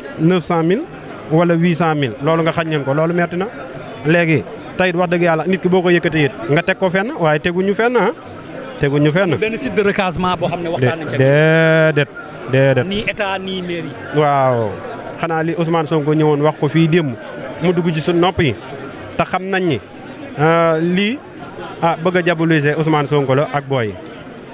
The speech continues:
Speaker 1: Loolu kese la, waaye booy yi li ñu xas gëm dañ koo gëm ba pare. Te ñun leer na yàlla, yàlla ni ñoo, ñoo leen fal. Bu ñu leen mettitalee, bu ëllëgee kenn du leen fal. Ku ñu mën a jege, man ñoo jàppale ci suñu bëgg-bëgg,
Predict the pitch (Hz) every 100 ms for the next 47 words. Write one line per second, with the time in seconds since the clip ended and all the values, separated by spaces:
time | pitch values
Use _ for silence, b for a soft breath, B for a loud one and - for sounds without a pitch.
0 | - - - - - 151 139 143 139 117
1 | 101 143 151 156 170 165 170 175 156 151
2 | 147 147 143 135 123 135 131 - - -
3 | - - - - 185 196 220 - - -
4 | 302 - - - 151 202 196 180 175 165
5 | 156 156 147 131 123 - - - - 143
6 | 165 170 160 156 175 165 156 135 104 -
7 | - - - - - - 151 208 220 214
8 | 208 190 196 180 - - - - - -
9 | 180 185 156 156 156 156 151 143 127 107
10 | - - - - - - - - - 226
11 | 220 214 196 175 165 117 - - - -
12 | - 180 202 190 185 180 180 160 180 175
13 | 165 160 165 160